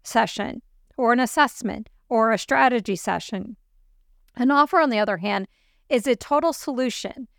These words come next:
of what you're providing your clients and packages those products and services in a way that is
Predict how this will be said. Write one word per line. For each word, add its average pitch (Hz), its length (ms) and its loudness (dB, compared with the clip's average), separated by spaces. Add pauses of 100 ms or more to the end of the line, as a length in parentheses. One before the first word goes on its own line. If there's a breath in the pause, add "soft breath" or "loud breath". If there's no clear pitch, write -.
(240)
of 226 220 4
what 254 240 2
you're 285 100 2
providing 220 500 2
your 220 140 -2
clients 202 720 -4
and 226 240 0
packages 247 800 0
those 233 320 0
products 247 500 0
and 233 100 -6
services 220 560 -2
in 226 120 0
a 220 80 0
way 220 260 2
that 214 160 -4
is 208 180 -4